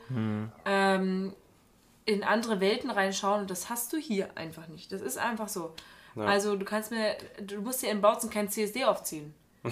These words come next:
Speaker 1: Ja.
Speaker 3: Ja.
Speaker 2: So, was, was soll das? Also, ähm,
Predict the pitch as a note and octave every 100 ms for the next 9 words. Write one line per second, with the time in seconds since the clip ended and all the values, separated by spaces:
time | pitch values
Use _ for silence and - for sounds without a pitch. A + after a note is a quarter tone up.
0 | - - - A2+ G#2+ G#2+ - - G#3+ F#3+
1 | G3 F#3+ G3 G3 G#3 A#3+ F3 D#3 - G3
2 | G3 G3 F#3+ F#3+ - - F#3+ F#3 F#3+